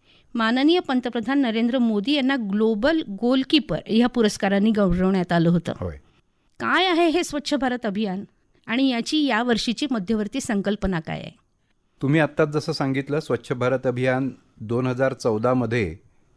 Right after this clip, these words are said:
Speaker 2: ज्या वेळेला नरेंद्र मोदी यांचं सरकार पहिल्यांदा आलं, त्यावेळेला त्यांनी त्याची घोषणा केली.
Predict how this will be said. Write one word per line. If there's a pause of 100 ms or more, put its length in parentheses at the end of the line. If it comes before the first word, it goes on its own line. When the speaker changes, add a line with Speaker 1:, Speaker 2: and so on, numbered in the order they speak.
(120)
Speaker 2:
ज्या
वेळेला (240)
नरेंद्र
मोदी
यांचं
सरकार
पहिल्यांदा
आलं, (100)
त्यावेळेला
त्यांनी
त्याची
घोषणा
केली.